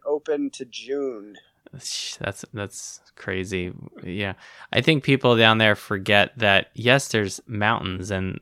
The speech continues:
Speaker 2: the highest peak in the lower forty-eight is in California. Yeah, we can get snow, but unfortunately it's basically a desert, and that's why it's sunny and beautiful all the time. Okay, uh, Adam Dowling, thank you for joining us. Uh, w-,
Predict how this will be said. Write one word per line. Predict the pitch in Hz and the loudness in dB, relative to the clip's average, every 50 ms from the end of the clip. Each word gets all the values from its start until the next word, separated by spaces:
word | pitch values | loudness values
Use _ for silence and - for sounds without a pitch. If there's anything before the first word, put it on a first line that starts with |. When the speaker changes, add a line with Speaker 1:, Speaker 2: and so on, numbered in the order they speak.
| _ - | _ -12
Speaker 2:
the | - 98 104 104 95 | -10 -6 -4 -2 2
highest | - 117 117 127 127 117 - - - | 6 6 8 8 6 4 2 -4 -2
peak | - 131 123 113 - | 0 2 2 2 0
in | 117 110 | 0 0
the | 104 98 | 0 2
lower | 101 104 107 107 104 | 2 2 4 2 2
forty-eight | 98 - - 107 104 101 98 98 98 98 101 101 - | 0 0 0 2 2 2 2 4 4 4 4 2 0
is | 98 98 104 | -4 -4 -4
in | 98 92 90 | -4 -4 -2
California. | 101 101 92 90 90 - 101 101 95 87 85 - - _ _ _ _ _ _ _ | 0 0 0 0 0 0 -2 0 0 0 -2 -4 -8 _ _ _ _ _ _ _
Yeah, | - 165 185 185 156 | 0 2 2 4 4
we | 110 117 123 | 4 2 2
can | 151 147 135 | 2 0 2
get | 127 120 - - | 2 0 0 -2
snow, | - - 131 131 127 107 95 95 95 - _ - - _ _ _ _ - | -4 0 4 4 6 6 6 4 2 -2 _ -16 -20 _ _ _ _ 0
but | - 98 95 90 - - - | 2 4 4 4 2 0 -6
unfortunately | 104 101 - - 110 110 - - 107 101 95 | -6 -6 -2 0 0 0 0 0 -2 0 0
it's | 95 90 - | -2 -2 -2
basically | - 101 95 - - 95 92 | -2 -2 -2 -2 -4 -4 -4
a | 92 87 | -2 0
desert, | 98 95 90 90 98 87 - - | 0 0 -2 -2 -4 -6 -8 -6
and | - 127 | -4 0
that's | 135 151 - - | 0 0 2 2
why | 160 147 | 4 4
it's | 123 - - | 2 2 0
sunny | - 131 127 123 110 | -2 0 0 2 0
and | 104 95 | 0 0
beautiful | 95 104 113 117 98 - - 92 | 0 0 0 0 -2 -4 -4 -4
all | 92 | -2
the | 92 87 | -4 -4
time. | - - - - 98 _ _ _ - - - - - - - - - - - - _ _ - | -4 -4 -6 -6 -6 _ _ _ -20 -20 -20 -20 -20 -20 -20 -20 -20 -20 -20 -20 _ _ 10
Okay, | 180 196 185 190 185 120 95 - - - - - 214 185 - | 10 10 12 12 10 10 10 6 -2 -14 -16 -14 -4 6 12
uh, | 147 151 147 143 135 127 120 - - | 12 12 12 12 12 12 12 8 6
Adam | - - 143 156 151 143 139 | 10 12 12 12 12 12 12
Dowling, | 135 139 135 131 131 127 120 113 113 - - - - | 12 12 12 12 12 10 8 6 2 -2 -6 -10 -12
thank | - - - 139 135 127 - | -8 0 4 4 4 4 4
you | 139 135 127 | 6 6 6
for | 110 - 127 113 | 6 4 0 4
joining | 123 123 123 123 123 123 | 6 6 6 6 6 8
us. | 123 120 117 113 - - - | 8 8 8 8 4 2 4
Uh, | 117 120 117 113 110 | 8 8 8 8 6
w-, | - - 92 - | 4 0 -4 -6